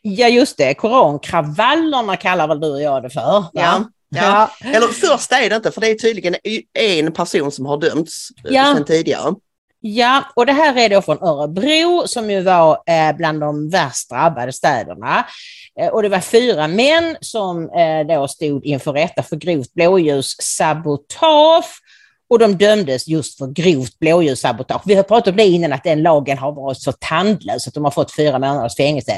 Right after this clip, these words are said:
Speaker 1: Men de här fick mellan fyra och fem och ett halvt år.
Speaker 2: Mm.
Speaker 1: Fast
Speaker 2: Två av dem
Speaker 1: åklagaren
Speaker 2: Två av dem dömdes även för våld mot tjänsteman.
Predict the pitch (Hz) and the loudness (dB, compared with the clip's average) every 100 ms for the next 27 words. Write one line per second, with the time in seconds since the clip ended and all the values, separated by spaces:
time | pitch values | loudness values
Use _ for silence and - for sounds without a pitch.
0 | - 247 269 294 349 440 466 415 - 226 | -4 0 4 6 6 4 0 -4 0 0
1 | 240 233 - 220 180 190 160 143 - 208 | 2 -2 -2 -6 -2 -2 -2 -4 -2 -2
2 | 208 139 127 - 143 131 127 - 294 330 | 0 0 0 -2 -6 -6 -8 -2 0 2
3 | 320 - - 247 - 156 190 - - - | 0 -6 -2 0 2 2 2 0 -20 -16
4 | 160 180 190 269 _ _ - 220 269 240 | -6 -4 -4 -4 _ _ -2 0 4 4
5 | 285 233 247 202 185 170 - _ _ _ | 6 4 4 2 2 -4 -6 _ _ _
6 | 277 247 254 180 180 190 208 - 170 170 | 0 4 4 2 0 0 0 2 2 0
7 | 139 151 170 135 131 165 175 220 120 139 | -6 -6 -4 -4 -6 -4 -4 -6 -6 -6
8 | 143 | -6